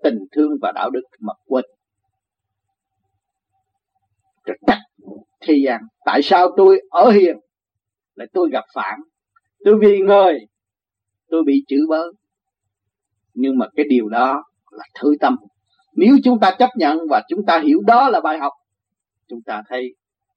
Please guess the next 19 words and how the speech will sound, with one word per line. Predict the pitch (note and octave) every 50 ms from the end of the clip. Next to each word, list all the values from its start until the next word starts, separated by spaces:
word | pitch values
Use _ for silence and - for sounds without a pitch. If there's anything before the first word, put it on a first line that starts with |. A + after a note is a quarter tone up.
| _ _ _ _ _
tôi | B2+ B2+ A#2+ -
có | C#3+ C3+ -
cơ | - C3 B2 - _
tiến | D3 C3+ C3
hóa | C3+ B2+ B2 B2 -
nhiều | G#2+ G2 G#2 _ _ -
hơn, | A2+ - _ _ _ _ _ _ _ _ _ _ _ _ _ _ _
rồi | - C#3 E3+ E3+ E3+ E3+ D#3+ C#3+ C#3 -
tôi | - F#3 F3+ F3+
sẽ | F3 E3 E3 F3
giúp | A3 A3 -
hơn, | G#3 - - G3 G3 G3 - _ _ _ _ _ _ _ _ _ _ _ _
và | - B2+ B2 A2+ -
tôi | F#3 F#3
sẽ | - - F#3+ G3+
làm | F#3 D#3+ D3+ D3 C#3 C3+ C3 C3+
những | B2+ C#3+ E3 -
nhiều | - D#4+ - - - C4
việc | D4+ F4 G4 F#4+